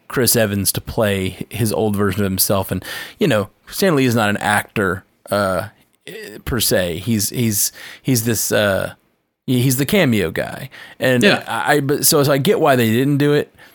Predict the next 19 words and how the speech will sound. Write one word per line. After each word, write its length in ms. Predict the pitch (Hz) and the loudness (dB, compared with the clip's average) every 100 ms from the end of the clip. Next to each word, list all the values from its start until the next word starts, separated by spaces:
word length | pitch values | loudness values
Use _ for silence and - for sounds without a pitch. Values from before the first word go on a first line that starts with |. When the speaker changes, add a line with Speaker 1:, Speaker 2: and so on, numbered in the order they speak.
| _ | _
Speaker 1:
but 140 | 110 | -2
man, 420 | 113 147 165 160 139 | 0 0 2 2 2
it 120 | 127 | 0
could 160 | 131 | -2
have 80 | 117 | 0
been 140 | 107 104 | 0 0
a 60 | |
really 260 | 101 104 98 | 0 0 0
wonderful, 580 | 95 101 98 95 104 92 | -2 -4 -4 -4 -4 -4
wonderful 380 | 92 92 - | -4 -6 -6
moment. 360 | 78 82 62 53 - _ _ _ _ | -8 -8 -10 -12 -16 _ _ _ _
Like, 120 | 120 | -4
it's 80 | - | 0
a 40 | |
really, 360 | 147 170 151 123 | 2 4 4 2
really, 320 | 120 180 180 | 2 4 4
really 220 | 131 120 101 | 4 2 0
great 280 | 110 104 | 0 0
idea. 560 | 98 92 95 98 - - | 0 -2 -4 -4 -6 -12